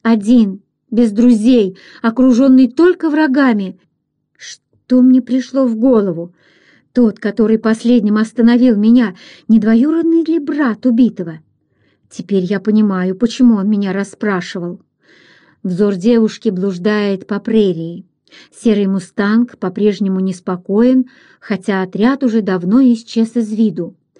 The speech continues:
Он чувствует, что его всадница чем-то встревожена. Конь первый замечает опасность.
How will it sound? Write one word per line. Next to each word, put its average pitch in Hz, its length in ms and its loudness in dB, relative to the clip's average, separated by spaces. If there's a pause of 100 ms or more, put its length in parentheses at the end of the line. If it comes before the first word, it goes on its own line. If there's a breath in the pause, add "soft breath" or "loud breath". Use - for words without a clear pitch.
(320 loud breath)
Он 220 180 2
чувствует, 233 800 0
что - 220 -2
его 226 280 4
всадница 185 840 -6 (380 soft breath)
чем-то 277 420 0
встревожена. 196 920 -2 (600 soft breath)
Конь 214 440 2
первый 196 500 -2
замечает 196 580 -2
опасность. 180 800 -6